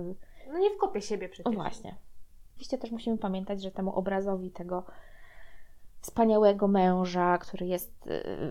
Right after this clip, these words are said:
Speaker 2: w rzeczywistości oprawcą, ulega też właśnie, oprócz tego, że znajomi, to bardzo często nawet rodzina najbliższa.
Speaker 1: O tak, no,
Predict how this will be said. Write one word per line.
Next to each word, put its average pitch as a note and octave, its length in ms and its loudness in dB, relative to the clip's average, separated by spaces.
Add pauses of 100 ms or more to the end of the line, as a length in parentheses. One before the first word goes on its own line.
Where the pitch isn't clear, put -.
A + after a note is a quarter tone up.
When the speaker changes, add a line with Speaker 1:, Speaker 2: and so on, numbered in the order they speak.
(300)
Speaker 2:
w G3 60 -6
rzeczywistości F#3+ 640 -6
oprawcą, F3+ 380 -2
ulega G3+ 320 0
też G3 240 -4
właśnie, F3 400 -4
oprócz - 200 -8
tego, F3+ 220 2
że F3+ 100 2
znajomi, F3 520 -2
to G3+ 180 0
bardzo - 260 -6
często A3+ 260 -10
nawet B3+ 240 -4
rodzina D#4 440 0
najbliższa. E3 600 -6 (180)
Speaker 1:
O A3+ 60 -10
tak, A4 300 0
no, C4 80 0